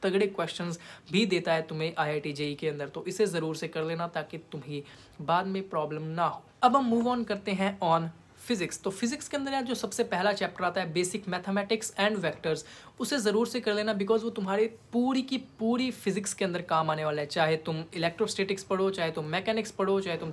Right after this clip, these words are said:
thermal physics पढ़ो, चाहे तुम optics पढ़ो, चाहे तुम modern physics पढ़ो, हर जगह ये चीज़ें तुम्हारे काम आने वाली है, तो इन्हें ज़रूर से कर लेना।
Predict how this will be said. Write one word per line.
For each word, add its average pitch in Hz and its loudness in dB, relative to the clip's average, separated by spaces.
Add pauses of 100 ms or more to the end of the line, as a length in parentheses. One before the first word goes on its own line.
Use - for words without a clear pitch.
thermal 220 4
physics 202 -4
पढ़ो, 190 2
चाहे 185 2
तुम 180 -6
optics 214 4
पढ़ो, 185 -2
चाहे 185 -2
तुम 220 -2
modern 226 2
physics 214 -4
पढ़ो, 220 0 (400)
हर 240 10
जगह 233 2
ये 226 4
चीज़ें 196 2
तुम्हारे 160 0
काम 156 -2
आने 147 -2
वाली 147 0
है, 160 0
तो 147 -8 (120)
इन्हें 233 2 (160)
ज़रूर 165 0
से 175 -4
कर 151 -2
लेना। 139 -4